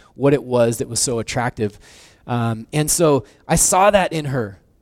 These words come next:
Again, all these seeds planted over time that, that nothing was really happening with them,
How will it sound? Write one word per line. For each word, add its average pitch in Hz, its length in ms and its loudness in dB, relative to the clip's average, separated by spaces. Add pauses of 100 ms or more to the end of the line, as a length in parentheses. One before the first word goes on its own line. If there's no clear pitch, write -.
Again, 175 260 -2
all 196 220 -4
these 196 200 0
seeds 170 460 -2
planted 156 440 -4
over 143 260 -2
time 110 540 -6 (500)
that, 139 240 -4
that 131 100 -10
nothing 175 420 -2
was 156 220 0
really 143 260 0
happening 131 520 -6
with 110 180 -10
them, 107 340 -6